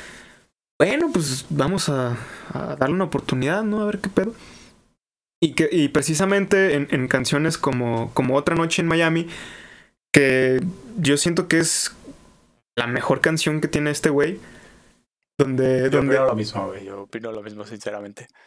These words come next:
Speaker 1: donde tiene este tema que dice, bueno, esta frase que dice, "Pues mi Rolex no brilla igual que tu sonrisa y con estas putas no me gusta compartir la, la frisa, la brisa", no sé, no sé qué diga.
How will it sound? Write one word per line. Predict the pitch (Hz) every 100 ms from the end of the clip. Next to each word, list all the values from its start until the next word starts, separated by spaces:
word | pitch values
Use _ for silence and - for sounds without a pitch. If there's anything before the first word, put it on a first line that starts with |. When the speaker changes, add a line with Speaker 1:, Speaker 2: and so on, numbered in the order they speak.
| _ _ _ _ 147
Speaker 1:
donde | 143 135 135 135
tiene | - 147 156 180 185 180 160
este | 156 -
tema | 170 175 180 170
que | 151
dice, | 143 147 175 170 151 123 160 185 - 247
bueno, | 143 143
esta | 135 147
frase | 160 131
que | 147
dice, | 131 151 147 - - - - - _ _
"Pues | 151 139
mi | 139
Rolex | 131 147 160 170 165
no | 160 156
brilla | 156 160 160 165
igual | 135 123 139
que | 156
tu | - 139
sonrisa | 131 123 135 135 165 143
y |
con | - 127
estas | 131 147
putas | - 143 147 139
no | 139
me | 135
gusta | 127 - 143
compartir | 123 127 - -
la, | 135 127
la | 170 120
frisa, | - 123 - 185
la | 170
brisa", | 147 151 175
no | 170
sé, | 160
no | 160 196 156
sé | 143 143
qué | 151
diga. | 156